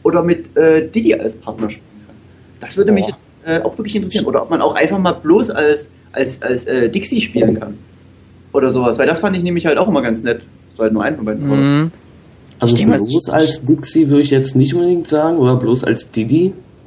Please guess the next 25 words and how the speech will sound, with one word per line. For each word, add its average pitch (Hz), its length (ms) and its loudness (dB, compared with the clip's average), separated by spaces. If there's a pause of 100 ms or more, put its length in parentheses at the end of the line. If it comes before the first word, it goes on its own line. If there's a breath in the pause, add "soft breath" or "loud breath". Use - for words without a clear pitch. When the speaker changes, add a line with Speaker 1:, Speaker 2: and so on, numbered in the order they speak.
(160)
Speaker 3:
Ich - 180 -12
glaub, 120 140 2
Speaker 1:
Aber 135 60 4
als 139 100 2
Speaker 3:
das 123 100 2
Speaker 1:
Diddy - 220 -4
und - 60 -16
Speaker 3:
bleibt 123 240 2
Speaker 1:
Dixie. 131 80 0
Speaker 3:
dann 123 120 2
doch, 123 840 -4
äh, - 680 -14
für 131 120 4
den 123 180 6
Multiplayer 120 600 2
bestimmt, 123 580 -2
dass 113 200 -4
da 120 320 -2
einer 127 460 2
die 117 220 -2
eine 123 160 2
Figur 120 360 2
f-, 139 180 -2 (120)
steuern 110 360 -2
kann. 135 360 0